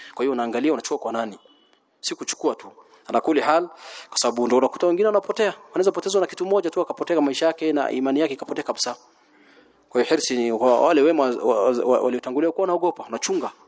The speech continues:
wanakataa. Sasa labda unaweza kuambiwa wewe mtashaddid, kwa nini unakataza? Ndio, ni hali ya dini yako. Walikuwa wanakataa kwa sababu walikuwa wanaogopea dini ya imani yake.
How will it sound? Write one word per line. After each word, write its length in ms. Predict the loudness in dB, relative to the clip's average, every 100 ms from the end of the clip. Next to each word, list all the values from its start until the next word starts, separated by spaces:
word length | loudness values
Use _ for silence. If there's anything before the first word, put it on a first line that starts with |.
| _ -6
wanakataa. 440 | -4 -4 -4 -6 -6 -18 -20 _ -6
Sasa 120 | 0
labda 100 | 2
unaweza 240 | 4 4
kuambiwa 300 | 4 4 4
wewe 200 | 6 4
mtashaddid, 580 | 2 -4 -4 -2 -4 -4
kwa 120 | -2
nini 60 | 0
unakataza? 600 | 0 -4 -2 -2 0 -4
Ndio, 160 | -2 -4
ni 80 | 0
hali 260 | 0 2
ya 60 | 0
dini 200 | 0 2
yako. 240 | 2 2
Walikuwa 180 | 0 0
wanakataa 460 | 0 0 0 0 0 -6 -20 -20 -10
kwa 100 | -4
sababu 160 | 2
walikuwa 200 | 2 2
wanaogopea 400 | 0 0 -2 -2
dini 260 | -4 -6 -6
ya 120 | -6
imani 280 | -6 -4 -2
yake. 260 | -4 -6